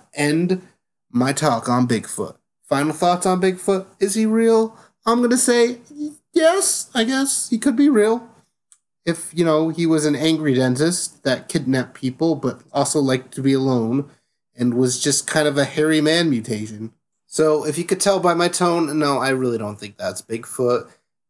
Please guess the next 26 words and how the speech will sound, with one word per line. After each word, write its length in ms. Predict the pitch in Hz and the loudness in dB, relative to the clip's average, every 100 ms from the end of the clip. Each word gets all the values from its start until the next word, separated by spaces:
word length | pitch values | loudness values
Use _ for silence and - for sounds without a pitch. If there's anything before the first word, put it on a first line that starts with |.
| _ | _
That 220 | 113 107 | -4 -4
show 320 | - 120 104 | -2 -4 -4
didn't 240 | 104 101 95 | -6 -10 -10
really 220 | 113 104 | -8 -6
show 300 | 107 - 120 | -4 -2 -2
any 220 | 110 104 - | -2 -8 -12
great 480 | - 107 135 170 175 | -18 -4 0 2 2
evidence 480 | 185 180 190 190 185 | 0 0 0 0 -2
for 220 | 190 185 | -2 0
Bigfoot. 600 | 190 185 - 202 190 - _ _ _ _ _ | 0 -2 0 0 0 -4 _ _ _ _ _
And 300 | 127 127 131 | -6 -4 -2
here's 400 | 127 - 220 240 | -6 -2 0 0
the 100 | 202 | 0
one 240 | 180 190 185 | 2 2 0
thing 240 | 185 143 | 0 -2
I 120 | 120 | 0
never 260 | 135 147 147 | 0 0 0
get 160 | 143 127 | -2 0
about 240 | 120 104 | 0 -2
Bigfoot. 440 | 120 95 - 95 - _ _ _ _ | -6 -8 -14 -18 -18 _ _ _ _
Like, 380 | 143 127 - _ _ _ _ _ - | -2 -2 -6 _ _ _ _ _ 0
this 180 | 214 | 2
is 140 | 254 208 | 2 0
the 80 | 180 | 0
future 460 | - 233 - 120 | 2 0 2 0
now. 340 | 110 92 90 | 0 -4 -6